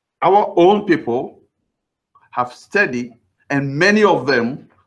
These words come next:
are in, uh, in, in this, you know, uh, uh, uh, what they call health sector, I don't think the country will, you know, go to other,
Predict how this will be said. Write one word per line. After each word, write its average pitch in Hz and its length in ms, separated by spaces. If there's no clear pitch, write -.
are 120 120
in, 120 300
uh, 113 220
in, 120 280
in 120 240
this, 160 400
you 139 120
know, 107 400
uh, 110 260
uh, 98 420
uh, 90 340
what 127 120
they 127 60
call 117 220
health 160 460
sector, - 340
I - 80
don't - 200
think 151 220
the 123 80
country 143 440
will, 113 280
you 135 80
know, 110 300
go 147 180
to 143 160
other, 131 300